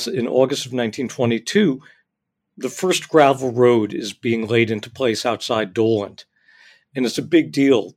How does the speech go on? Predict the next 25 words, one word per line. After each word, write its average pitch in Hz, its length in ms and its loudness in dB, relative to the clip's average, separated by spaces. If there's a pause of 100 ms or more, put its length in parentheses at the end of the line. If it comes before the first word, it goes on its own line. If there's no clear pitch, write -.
because 123 400 -6 (300)
prior 160 260 4
to 139 60 -4
that, 120 160 0
you 113 60 -18
could - 200 -10
really 165 240 2
only 127 220 2
reliably 113 640 0
get 113 200 -2
in 113 120 -2
and 113 140 -2
out 110 220 -4
by 110 140 0
the 107 80 -10
railroad. 107 580 2 (1200)
And 135 380 0 (200)
one 147 300 2
of 202 100 4
the 170 440 0 (280)
crews 208 500 0
that's 139 140 0
building 143 340 2
that 135 200 2
road 113 360 0